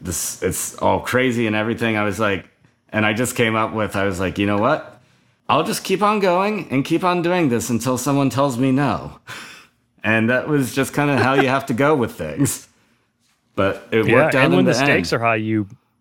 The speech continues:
Speaker 2: you play your best, you know? It's like when you have a lot on the line, then, uh, you, you kinda have to, you have to make it work. You have to succeed. So it's
Speaker 1: Oh,
Speaker 2: like, you know,
Speaker 1: absolutely.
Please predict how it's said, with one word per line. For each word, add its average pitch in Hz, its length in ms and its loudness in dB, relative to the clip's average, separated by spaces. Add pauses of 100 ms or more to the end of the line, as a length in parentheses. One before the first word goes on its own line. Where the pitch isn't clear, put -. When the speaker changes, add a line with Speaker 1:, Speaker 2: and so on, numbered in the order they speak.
Speaker 2:
you 113 120 0
play 113 540 0 (140)
your 107 100 0
best, 123 460 0
you 98 80 -2
know? 107 200 0 (840)
It's 107 180 -2
like 101 180 2
when 110 100 2
you 110 80 2
have 117 120 0
a 120 40 0
lot 120 240 2
on 117 80 -4
the 110 60 -2
line, 107 500 0 (640)
then, 98 440 0
uh, 92 360 0 (180)
you, 101 220 -6
you 110 160 0
kinda 101 260 0
have 95 280 -2
to, 95 340 0 (380)
you 127 120 -2
have 113 200 2
to 113 60 -6
make 101 140 -2
it 98 60 0
work. 120 280 0
You 95 100 -4
have 92 100 0
to - 80 -18
succeed. 113 520 -4 (200)
So 95 260 0
it's 101 120 2
Speaker 1:
Oh, - 20 0
Speaker 2:
like, 87 240 -2
you 90 80 0
know, 87 80 2
Speaker 1:
absolutely. 69 280 -4